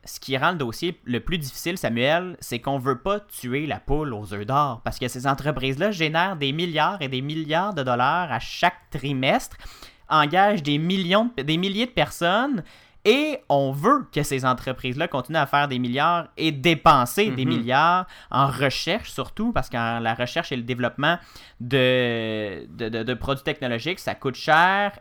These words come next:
Speaker 1: et ça, ça, ça demande des investissements considérables. Donc, on, on se demande, est-ce que ça serait pas mieux qu'elles corrigent certains aspects moins reluisants de leur comportement à la place de démanteler les, ces entreprises-là ?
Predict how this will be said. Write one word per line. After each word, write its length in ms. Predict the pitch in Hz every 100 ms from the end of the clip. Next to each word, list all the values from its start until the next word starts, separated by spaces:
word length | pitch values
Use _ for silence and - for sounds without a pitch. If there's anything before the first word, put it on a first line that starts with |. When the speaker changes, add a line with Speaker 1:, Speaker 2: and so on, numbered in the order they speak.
| -
Speaker 1:
et 440 | 170 185 190 - -
ça, 640 | - 143 131 127 131 131 - - - -
ça, 720 | - - - - 110 113 110
ça 140 | - 123
demande 260 | 131 170
des 160 | 147 127
investissements 540 | 120 123 - 170 185 - - _
considérables. 1600 | 214 214 165 - 196 202 247 127 131 110 - 127 139 180 214 160 - - _
Donc, 440 | 131 208 240 247 233 _ -
on, 240 | 156 151
on 160 | 151 156
se 120 | 190
demande, 440 | 170 175 202 233 -
est-ce 180 | 135 -
que 140 | 226
ça 120 | 240 127
serait 220 | - 156
pas 220 | - 143
mieux 360 | 127 135 175 208 - _ _ _
qu'elles 240 | 143 127 -
corrigent 480 | 208 160 156 175
certains 500 | - 127 - 156 147
aspects 320 | 131 - 156 156
moins 360 | 131 147 151
reluisants 560 | 143 131 120 117 143 147
de 40 |
leur 160 | 120 113
comportement 800 | 120 113 117 - 113 123 139 -
à 120 | 120
la 120 | 117 107
place 500 | 127 135 143 - 120
de 380 | 113 110 107 117
démanteler 960 | 113 147 143 131 107 - 127 131 -
les, 140 | - 113
ces 200 | 131 120
entreprises-là ? 540 | 110 113 110 98